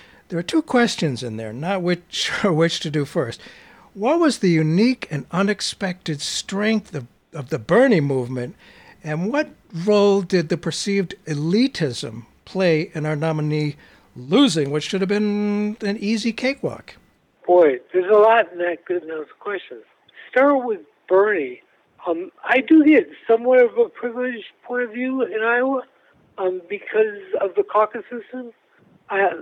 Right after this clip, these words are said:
Speaker 2: I don't think the caucus system being focused on one state is a great idea,
Speaker 1: Mm.
Speaker 2: but that's the way it is.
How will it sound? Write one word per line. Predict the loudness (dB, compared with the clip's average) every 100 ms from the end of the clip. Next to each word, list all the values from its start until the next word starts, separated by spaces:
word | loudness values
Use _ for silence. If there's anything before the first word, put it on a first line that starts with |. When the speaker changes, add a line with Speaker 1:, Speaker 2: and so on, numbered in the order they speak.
| -6
Speaker 2:
I | -2
don't | 0 0
think | -4
the | -4
caucus | 0 0 -2 -10
system | -12 -8
being | -4 -4 0
focused | 0 0 -2
on | -6 -4
one | -6 -10 -8
state | -6 -6 -8 _ _ _ -18
is | -8
a |
great | 2 6 6
idea, | 4 2 2 2 -2 _ _
Speaker 1:
Mm. | -10 -8 -10 -10
Speaker 2:
but | -6 -6 -4
that's | -4 -4 -4
the | 0
way | 4
it | 4 4
is. | 0 0